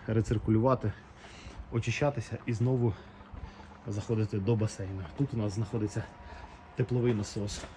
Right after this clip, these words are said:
до нашого басейну. Ось тут. А ось тут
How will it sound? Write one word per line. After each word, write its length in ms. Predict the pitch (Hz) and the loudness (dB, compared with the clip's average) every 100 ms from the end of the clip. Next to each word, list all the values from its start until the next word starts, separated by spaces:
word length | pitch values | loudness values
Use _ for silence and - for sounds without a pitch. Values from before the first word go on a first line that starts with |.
| - | -8
до 220 | 113 120 127 - - - - - - - - - - | -2 0 -2 -6 -16 -18 -18 -18 -18 -16 -16 -14 2
нашого 400 | 123 127 - 131 | 6 8 6 2
басейну. 460 | 127 131 - 131 135 135 - - | 4 4 6 6 6 8 8 8
Ось 80 | - | 8
тут. 200 | - - - - - - - - - - - - - | 10 12 12 12 8 -2 -4 -6 -4 -4 -6 -10 -4
А 120 | 131 | 2
ось 180 | 143 123 | 4 4
тут 260 | - 143 | 4 0